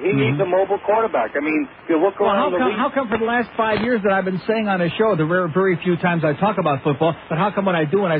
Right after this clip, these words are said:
Speaker 2: say that they ought to be thinking about grooming a, a young successor to
Speaker 1: Absolutely.
Speaker 2: Dan Marino, a young, uh, in fact, I heard, uh, who the hell was talking, either Bo Camp or Manich about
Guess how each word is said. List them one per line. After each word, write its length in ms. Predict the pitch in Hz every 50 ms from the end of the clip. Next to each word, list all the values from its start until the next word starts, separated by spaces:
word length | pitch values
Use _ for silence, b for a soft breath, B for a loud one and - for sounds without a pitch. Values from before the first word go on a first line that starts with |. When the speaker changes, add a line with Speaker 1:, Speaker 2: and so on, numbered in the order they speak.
| 143
Speaker 2:
say 80 | 175 165
that 160 | 151 147 -
they 80 | 160 160
ought 160 | 175 180 170
to 40 | 165
be 60 | 160 -
thinking 200 | 185 180 160 165 160
about 240 | 160 151 147 135 123
grooming 300 | 147 180 180 180 170 160
a, 120 | 160 139 143
a 40 |
young 240 | 143 147 165 175 180 175 -
successor 560 | 156 147 - - - 190 190 170 202 196 190
to 0 |
Speaker 1:
Absolutely. 360 | - - - 269 - 180 185
Speaker 2:
Dan 200 | 185 185 185 -
Marino, 320 | 180 175 185 190 190 180 160
a 80 | 151 156
young, 300 | 160 180 190 196 190 185
uh, 320 | 170 156 156 160 160 160 156 - - - - 196
in 120 | 190 165
fact, 240 | - 190 185 - 185
I 80 | 180
heard, 240 | 165 185 190 190 180
uh, 200 | 170 175 165 160 170
who 60 | 220 208
the 40 | 196
hell 80 | 190 190
was 80 | 175 -
talking, 200 | 196 185 165 151 147 151
either 140 | 147 151 139
Bo 160 | 127 165 185 175 -
Camp 160 | 185 185 160
or 120 | 160 151 147
Manich 320 | 160 175 175 170 151 - 156
about 240 | 143 147 143 135